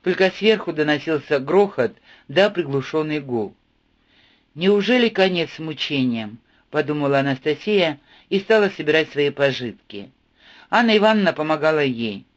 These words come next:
Все уложилось в небольшой узелок. Подхватив его, девушка поспешила за Кашкаревой, уже поднимавшейся по скользким ступенькам деревянного, на время сколоченного трапа.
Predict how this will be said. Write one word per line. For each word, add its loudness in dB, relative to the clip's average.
Все 2
уложилось 4
в -16
небольшой -2
узелок. -4
Подхватив 2
его, 2
девушка -2
поспешила -2
за 2
Кашкаревой, 0
уже 2
поднимавшейся 0
по 2
скользким 0
ступенькам -4
деревянного, 0
на 2
время 0
сколоченного -2
трапа. -4